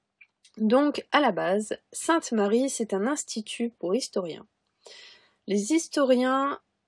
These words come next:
euh, ont pour mission de remonter le temps avec des capsules temporelles et d'aller certifier, d'aller vérifier que les événements historiques, euh, notés dans les romans, not-, enfin, notés dans les livres, euh,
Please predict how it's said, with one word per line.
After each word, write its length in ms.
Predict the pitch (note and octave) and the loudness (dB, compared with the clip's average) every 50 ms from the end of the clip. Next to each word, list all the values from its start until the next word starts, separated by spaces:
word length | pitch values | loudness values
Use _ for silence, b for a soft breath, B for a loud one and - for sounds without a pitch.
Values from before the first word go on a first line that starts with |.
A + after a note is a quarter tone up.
| _ - F#3+ | _ -4 -2
euh, 680 | F#3 F3+ F3 F3 E3+ E3+ E3+ E3+ E3+ E3+ D#3 D3 - - | -2 0 0 0 -2 -2 -2 -4 -4 -4 -4 -6 -4 -2
ont 140 | - C#4+ D#4 | -2 -2 0
pour 160 | - C4+ A#3+ | 0 2 2
mission 360 | A3+ A3+ A3 - - C4+ C#4+ | 4 2 2 0 -2 -2 0
de 120 | B3+ G#3 F3+ | 2 2 2
remonter 680 | F3+ F3 F#3+ A3+ C#4 D4+ D4 C#4 B3+ - - C#4+ C4+ | 2 4 4 4 4 6 4 2 0 0 0 0 2
le 160 | A#3 G3 F3+ | 2 2 0
temps 460 | - _ - - F#3 F3+ F#3 G3+ G#3+ A#3 - _ _ _ _ - | -2 _ -2 -2 0 0 0 -2 -4 -6 -10 _ _ _ _ 0
avec 220 | F3 F3+ F3+ F3 | 2 2 2 2
des 120 | F#3+ F#3+ | 0 0
capsules 380 | - - A3+ - - C#4 C4 - | 0 -2 -4 -4 -4 -6 -6 -4
temporelles 640 | - B3 A#3+ - - G#3+ G3 G3 G3+ A3+ A#3+ B3 - - _ _ _ _ _ - | -2 -2 -2 0 -2 0 2 2 2 4 2 0 -2 -6 _ _ _ _ _ 2
et 160 | - A#3+ B3 | 2 4 4
d'aller 560 | G#3 - G#3 G#3 G#3 A3 A#3+ A#3+ B3 A#3+ A3+ - - - - | 4 4 4 6 6 4 4 4 2 0 -4 -8 -14 -18 -16
certifier, 920 | - - - - F#4 F4 - - - - C4+ A#3+ - - - F#3 F#3+ G3+ | -14 -8 0 0 0 0 0 -4 -10 -10 -8 -8 -8 -4 -2 0 0 2
d'aller 300 | F3+ F3 E3 E3+ F3 F3+ | 2 0 0 0 -2 -2
vérifier 680 | F3+ G#3 C4 C#4 C4 A#3+ G#3 - - - G3 G#3 A#3 B B B B B B _ - | 2 2 2 4 2 0 -2 -4 -2 2 2 4 2 B B B B B B _ -2
que 60 | B3+ | 0
les 200 | A#3 C4 B3+ B3+ | 2 2 2 2
événements 300 | C4 C#4+ C#4+ C#4+ D4 D4+ | 0 0 0 0 0 0
historiques, 640 | D4 C4+ - - C4 B3 C4 C4+ C4 - - - _ - | 0 -2 -2 -2 -2 0 0 0 -2 -4 -8 -14 _ -6
euh, 240 | - G3 F3 E3+ E3 | -2 -2 0 0 -2
notés 300 | E3 F3 G3+ G#3+ - - | 0 -2 -2 0 0 0
dans 120 | C4+ A3+ F3+ | 0 0 0
les 120 | E3+ F3 | 0 0
romans, 480 | E3+ - G3 G3 F#3+ F#3 F#3 F#3 G3 G3 | 2 2 2 2 2 0 -2 -2 -2 -2
not-, 160 | F#3 F3+ E3 - - | -2 -6 -8 -10 -12
enfin, 220 | - D3+ C#3+ - | -12 -12 -12 -10
notés 420 | D3 E3 E3 F#3 F#3+ F#3+ - A3+ G3+ | -10 -8 -4 -2 -4 -2 -2 0 0
dans 140 | G3+ F#3+ | 2 0
les 100 | F#3 F#3+ | 0 0
livres, 440 | F#3 F#3 G3+ A3+ A3+ G#3 G#3+ F#3+ F3+ | -2 -2 -2 -2 0 0 -2 -2 -2
euh, 240 | F3 E3+ E3 E3 | -2 -2 -2 -4